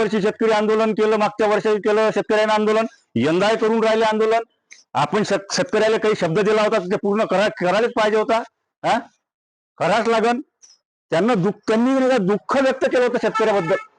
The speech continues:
तेव्हापासून मी ओरिजिनल, म्हणजे खरं सांगतो, मायच्यान बुवा असा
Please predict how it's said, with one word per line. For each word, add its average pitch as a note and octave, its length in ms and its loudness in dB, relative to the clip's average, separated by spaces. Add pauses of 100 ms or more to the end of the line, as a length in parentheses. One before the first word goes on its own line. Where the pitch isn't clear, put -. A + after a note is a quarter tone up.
(600)
तेव्हापासून A3 400 2
मी A#3 100 2
ओरिजिनल, G#3+ 440 2
म्हणजे A#3+ 320 2
खरं G#3+ 160 0
सांगतो, A#3 420 0 (200)
मायच्यान A#3 440 0
बुवा A#3+ 180 2 (560)
असा D#3+ 240 0